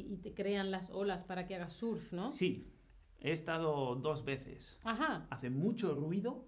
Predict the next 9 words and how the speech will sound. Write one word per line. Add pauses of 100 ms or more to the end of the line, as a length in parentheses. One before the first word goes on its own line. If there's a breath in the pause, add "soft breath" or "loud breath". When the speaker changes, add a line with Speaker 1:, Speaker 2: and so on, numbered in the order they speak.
Speaker 1:
Sí,
¿no?
Speaker 2:
mucho,
mucho
ruido, (600 loud breath)
y,
eh,
es
diferente.